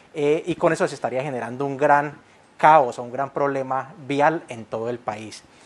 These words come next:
La segunda medida que estamos reiterando tiene que ver con la necesidad inmediata de abrir las fronteras terrestres. Hay una cantidad importantísima de colombianos que quieren retornar a su país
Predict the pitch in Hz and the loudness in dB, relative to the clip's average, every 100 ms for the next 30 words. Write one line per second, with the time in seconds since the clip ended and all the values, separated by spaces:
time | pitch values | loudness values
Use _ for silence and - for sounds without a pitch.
0 | - _ 147 160 170 185 196 190 175 180 | -20 _ 4 4 2 0 0 0 2 0
1 | 175 - 175 170 170 160 165 160 160 160 | -2 -4 -4 -2 -4 0 2 2 0 -6
2 | 131 139 - 151 143 147 - 156 151 147 | -6 -6 -2 0 0 -2 -6 -6 -2 -2
3 | 123 110 113 - 117 123 147 143 139 135 | -2 -10 -12 -12 -10 -8 -6 -2 0 0
4 | 151 147 - - - 123 113 120 135 147 | 0 -4 -10 -20 -10 -8 -6 -4 -2 -2
5 | 131 110 117 131 - 107 113 139 - 101 | -4 -10 -6 -6 -6 -8 -2 -2 -4 -14
6 | 95 - _ - 120 135 - 143 117 113 | -16 -20 _ -14 -8 -6 -6 -6 -8 -8
7 | 120 156 135 127 117 107 101 135 156 147 | -8 -8 -8 -8 -8 -12 -10 -10 -6 -6
8 | 127 - 110 110 131 156 165 - 120 107 | -6 -8 -12 -6 -2 0 -2 -8 -14 -14
9 | - 147 147 135 123 107 113 120 131 113 | -4 -2 -2 -4 -6 -8 -8 -4 -4 -6
10 | - 135 190 | -6 -4 -6